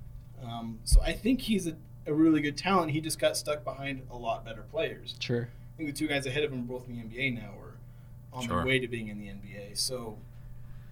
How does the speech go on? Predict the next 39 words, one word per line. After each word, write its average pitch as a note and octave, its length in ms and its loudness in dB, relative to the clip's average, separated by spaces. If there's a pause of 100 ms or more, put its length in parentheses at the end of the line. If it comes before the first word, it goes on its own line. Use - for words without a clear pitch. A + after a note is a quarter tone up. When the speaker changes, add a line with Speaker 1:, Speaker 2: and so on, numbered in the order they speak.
(200)
Speaker 1:
it's - 120 2
not F#3 80 4
like D#3+ 160 8
he D#3 80 4
was C#3+ 140 4
benched C#3 360 2
without C3+ 280 4
cause B2 400 0
and A2+ 140 -4
that G#2+ 140 -8
he's, - 420 -4 (2000)
um, F2 260 -12 (720)
you G#2+ 60 -12
know, G2+ 60 -10
he's, - 140 -12 (280)
it's - 140 -8
not B2+ 160 -2
saying B2+ 140 0
he's G#2+ 160 -4
worthless. C3 380 0
He B2+ 80 0
was A#2+ 80 0
just A2 140 -8
behind A#2 280 -2
guys A2 240 -2
that G#2+ 80 -8
were G#2 80 -8
better D#3 220 2
than G2 140 -12
him. - 140 -14 (1160)
Speaker 3:
Well, D#3+ 160 8
I D3+ 80 10
think D3 140 4
that C3+ 120 4
just G#2 180 -2
opens F#2 280 0
up E2+ 160 2
the E2+ 120 -4
whole E2 280 -2